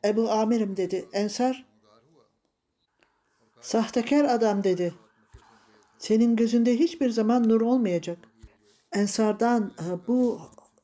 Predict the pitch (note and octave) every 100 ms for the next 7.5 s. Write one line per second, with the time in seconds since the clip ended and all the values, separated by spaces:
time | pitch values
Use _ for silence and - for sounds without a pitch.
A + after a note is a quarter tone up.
0 | _ - G3+ G3+ G3 G#3+ G3+ A#3+ G#3 G3+
1 | A#3 A#3 _ _ _ _ A2 A#2+ _ _
2 | _ _ - C#4+ C#4+ A#3+ A#3 A#3 D4 -
3 | G#3 G#3 A3+ A3+ A3+ A3+ G#3 G3+ G3 A3+
4 | F3 D#3+ - D#3 D3 _ A#2 _ _ _
5 | _ _ _ _ G#3+ A#3 C4+ A#3 G#3+ A3
6 | G#3+ B3 B3 A3+ - C4 A#3+ F#3+ F#3 F#3
7 | F3 E3+ - E3 E3+